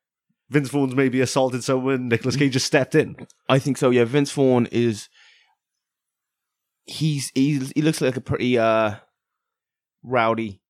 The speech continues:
Speaker 1: Yeah, I
Speaker 2: character.
Speaker 1: reckon, uh, Vince Vaughn instigates it, but he bites off way more than he can chew. 'Cause to be honest, you can take a swing. I can imagine you can hit Nicolas Cage in the face with a two-by-four, and it's only gonna make him go more crazy. <laughs>
Speaker 2: Yes, that's true, actually. But the thing is, I don't know if you can really,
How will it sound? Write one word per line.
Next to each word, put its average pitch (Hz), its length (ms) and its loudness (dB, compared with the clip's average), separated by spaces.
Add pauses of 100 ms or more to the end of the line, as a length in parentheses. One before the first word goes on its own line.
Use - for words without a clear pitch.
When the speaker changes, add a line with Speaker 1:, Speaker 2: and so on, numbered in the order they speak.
Speaker 1:
Yeah, 208 260 0
I 202 120 -2
Speaker 2:
character. 254 80 2
Speaker 1:
reckon, 202 560 -2 (100)
uh, 160 160 -2
Vince 226 260 -4
Vaughn 202 360 -2
instigates 165 600 -4
it, 139 180 -6
but 156 100 -4
he 160 60 -4
bites 156 280 -2
off 147 160 -4
way 147 260 0
more 139 180 2
than 113 80 -2
he 107 120 -6
can 98 140 -12
chew. 87 320 -10
'Cause 123 180 -4
to - 80 -6
be 196 80 2
honest, 120 280 0
you 147 80 -8
can 143 60 -6
take 202 200 0
a 202 60 0
swing. 104 240 -2
I 151 120 -2
can 190 140 0
imagine 104 360 -4
you 98 80 -4
can 117 120 -6
hit 123 240 -4
Nicolas 147 300 -2
Cage 113 260 0
in 101 60 -8
the 104 60 -2
face 113 240 -6
with 104 80 -6
a 95 40 -4
two-by-four, 95 600 -6 (180)
and 139 80 -6
it's 131 180 -6
only 143 320 0
gonna 135 220 2
make 127 240 0
him 123 120 -2
go 123 240 4
more 117 200 -2
crazy. 131 560 2
<laughs> 277 200 2
Speaker 2:
Yes, 185 560 2
that's 220 240 -6
true, 180 120 -6
actually. 143 220 -12 (240)
But 156 100 -16
the 180 60 -12
thing 247 220 -8
is, 160 320 -4
I 165 140 -2
don't 202 260 -4
know 190 160 -4
if 170 160 -10
you 175 120 -8
can 151 240 -10
really, 151 540 -4